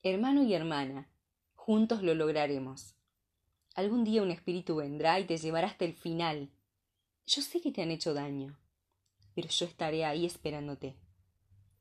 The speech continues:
Pero yo estaré ahí, esperándote. Y estaré ahí solo para ayudarte, cada vez que pueda hacerlo. Todos somos libres.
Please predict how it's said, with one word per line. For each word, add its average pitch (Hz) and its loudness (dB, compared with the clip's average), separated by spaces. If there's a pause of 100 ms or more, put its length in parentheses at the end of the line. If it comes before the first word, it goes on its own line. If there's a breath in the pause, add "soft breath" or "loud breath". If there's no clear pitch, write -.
Pero 185 -2
yo 277 0
estaré 220 0
ahí, 175 0 (920)
esperándote. 147 -4 (1120)
Y 190 -12
estaré 254 -2
ahí 202 -4 (1040)
solo 302 -6
para 196 2
ayudarte, 143 -4 (600)
cada 226 -2
vez 170 -4
que 170 -2
pueda 151 -2
hacerlo. 127 -8 (1040)
Todos 202 2
somos 160 -8
libres. 139 -8